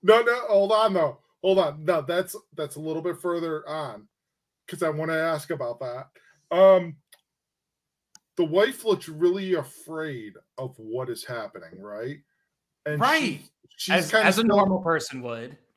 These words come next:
Speaker 1: she kinda walks into the room where all this is happening, and she's still looking afraid. And then she refers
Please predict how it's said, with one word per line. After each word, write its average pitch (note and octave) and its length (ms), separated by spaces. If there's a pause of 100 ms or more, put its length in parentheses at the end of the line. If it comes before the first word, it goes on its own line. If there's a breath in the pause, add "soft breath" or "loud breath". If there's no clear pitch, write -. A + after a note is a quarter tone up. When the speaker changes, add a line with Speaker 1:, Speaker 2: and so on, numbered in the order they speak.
Speaker 1:
she F3 500
kinda E3+ 280
walks D3+ 640
into D#3+ 400
the C#3+ 100
room C3 580
where C3+ 240
all C3+ 220
this C#3 240
is C3 120
happening, C#3 500
and G#2+ 80
she's - 180
still C3 200
looking B2+ 420
afraid. A#2 600 (600)
And C#3 260
then C3 560 (1900)
she - 380
refers A3+ 1120